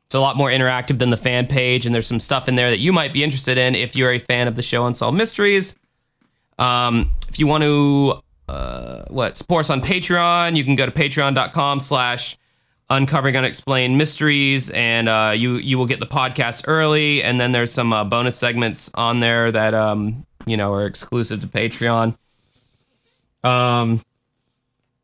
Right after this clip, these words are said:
and you can follow me and Mike separately, but entertainingly equally on YouTube.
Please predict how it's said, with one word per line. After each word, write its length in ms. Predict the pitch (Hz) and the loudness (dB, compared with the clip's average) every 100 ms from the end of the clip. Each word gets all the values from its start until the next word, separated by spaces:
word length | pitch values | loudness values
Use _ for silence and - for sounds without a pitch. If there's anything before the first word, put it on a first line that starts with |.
| - _ | -20 _
and 920 | 160 175 175 175 175 175 175 170 165 - | -2 0 2 2 4 4 4 2 0 -2
you 120 | 180 | -2
can 240 | 196 196 180 | 0 2 2
follow 440 | - 202 208 202 | 2 0 2 2
me 180 | 190 202 | 2 2
and 140 | 180 196 | 4 4
Mike 280 | 190 185 - | 4 0 -2
separately, 840 | - - 254 226 220 175 214 226 | 0 2 0 0 -2 2 2 2
but 280 | 190 190 - | 2 0 0
entertainingly 800 | 208 196 - 185 196 196 185 180 | 0 0 2 0 2 2 2 2
equally 640 | 160 196 - 156 147 151 | 0 -2 0 2 4 2
on 300 | - 151 143 | 2 0 2
YouTube. 680 | 135 196 - 156 143 147 170 | 2 2 0 0 4 2 2